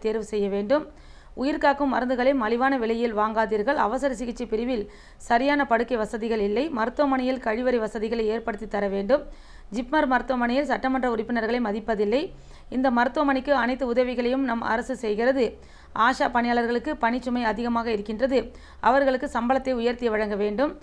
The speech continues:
நான்கு ஆண்டுகள் ஆகியும் இதுவரை சட்டமன்றம் கட்ட அடிக்கல் நாட்டப்படவில்லை. கட்ட திட்டமிட்டுள்ள தொகையை குறைத்தால் மத்திய அரசு அனுமதி கொடுக்கும் என நினைக்கிறோம். சாலையில் சுற்றித் திரியும் கால்நடைகளால் அதிக விபத்து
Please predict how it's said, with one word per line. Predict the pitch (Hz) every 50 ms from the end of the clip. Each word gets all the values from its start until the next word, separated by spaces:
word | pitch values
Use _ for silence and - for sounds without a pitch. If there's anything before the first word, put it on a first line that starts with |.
| - - - - - - 220
நான்கு | 240 262 285 285 269 262 240
ஆண்டுகள் | 262 285 320 311 294 269 240
ஆகியும் | 240 233 262 285 285 262
இதுவரை | 226 254 247 247 269 262
சட்டமன்றம் | - 220 - 254 254 254 247 226 254 240 -
கட்ட | 226 208 - 240 254 277 285 - - - 240
அடிக்கல் | 233 247 - 254 233 220
நாட்டப்படவில்லை. | 214 214 233 220 214 214 208 202 226 247 269 247 269 - - - - - - - - -
கட்ட | 240 240 240 302 294
திட்டமிட்டுள்ள | 277 247 - 269 254 247 - 247 254 240 233 -
தொகையை | 233 214 247 247 247 247
குறைத்தால் | 240 226 233 226 226 247 277 294 254
மத்திய | 226 220 220 262 262 240
அரசு | 233 - - 247
அனுமதி | 220 214 233 240 247 240 -
கொடுக்கும் | 220 220 220 240 247 220 214
என | 214 226 233 220
நினைக்கிறோம். | 208 214 214 - 277 269 240 269 - - - - - - - -
சாலையில் | - 226 240 262 277 285 277 262 -
சுற்றித் | 254 240 262 277 240
திரியும் | 254 233 240 247 254 240 -
கால்நடைகளால் | - 214 233 254 247 240 240 226 233 247 254 240 214
அதிக | 208 226 254 254 233 220
விபத்து | 220 208 220 220 -